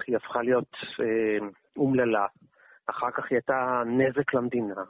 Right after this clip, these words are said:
ועכשיו יש איזה סוג של נוסטלגיה. הנוסטלגיה, דרך אגב, דודו, מנצחת הכל. <laughs> כל, אה, כל, אה,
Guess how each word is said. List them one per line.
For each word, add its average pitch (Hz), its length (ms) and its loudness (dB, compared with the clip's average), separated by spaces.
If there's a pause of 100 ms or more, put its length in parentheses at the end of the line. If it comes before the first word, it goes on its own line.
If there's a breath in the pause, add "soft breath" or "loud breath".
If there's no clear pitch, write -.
ועכשיו 135 360 -2
יש - 160 -2
איזה 170 160 -4
סוג 190 140 -6
של 202 120 -2
נוסטלגיה. 202 640 -2 (760 loud breath)
הנוסטלגיה, 185 500 0
דרך 147 200 2
אגב, 123 240 2
דודו, 135 240 0
מנצחת 110 600 -2
הכל. 104 300 0 (200)
<laughs> - 880 -4
כל, 151 280 4
אה, 143 280 4 (560 loud breath)
כל, 139 320 4
אה, 123 600 4